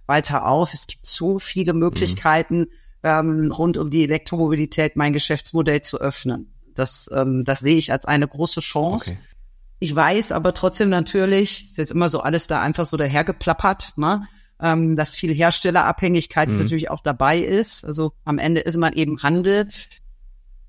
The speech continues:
Speaker 2: Also man hat jetzt, also aktuell hat man die Chance, das da noch einzugreifen.
Speaker 1: Genau. Jetzt hat man die Chance einzugreifen und deswegen,
Speaker 2: Mhm.
Speaker 1: ähm, äh, würde ich mal sagen, meine, und auch Herausforderungen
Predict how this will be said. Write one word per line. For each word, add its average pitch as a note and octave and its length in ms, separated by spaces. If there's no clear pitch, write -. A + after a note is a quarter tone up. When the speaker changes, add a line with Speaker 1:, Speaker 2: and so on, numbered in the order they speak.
Speaker 2:
Also G2+ 180
man B2 160
hat C#3+ 160
jetzt, C3 300
also G#2+ 260
aktuell G#2 340
hat G#2+ 100
man F#2 120
die E2+ 60
Chance, F#2 340
das F#2 260
da F#2+ 160
noch A2 160
einzugreifen. F#2 600
Speaker 1:
Genau. D#3 240
Jetzt - 220
hat D3 120
man F3 100
die E3+ 80
Chance F3 300
einzugreifen F3+ 760
und F3 60
deswegen, E3+ 480
Speaker 2:
Mhm. G2+ 120
Speaker 1:
ähm, E3+ 420
äh, G#2+ 340
würde E3 200
ich D#3+ 140
mal F#3 140
sagen, E3+ 180
meine, F3+ 200
und E3 140
auch E3 160
Herausforderungen F3+ 1080